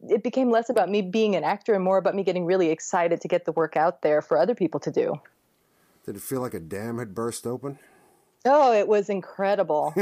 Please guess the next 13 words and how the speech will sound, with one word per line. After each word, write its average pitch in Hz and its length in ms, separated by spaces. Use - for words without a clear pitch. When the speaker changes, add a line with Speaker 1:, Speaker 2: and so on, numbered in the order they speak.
Speaker 1:
It 220 160
was 226 140
an 214 80
incredible 277 560
thing. 226 260
Speaker 2:
<laughs> - 20
Speaker 1:
Yes, - 360
that's 202 220
precisely 208 640
what 147 100
it 139 120
felt - 180
like. - 240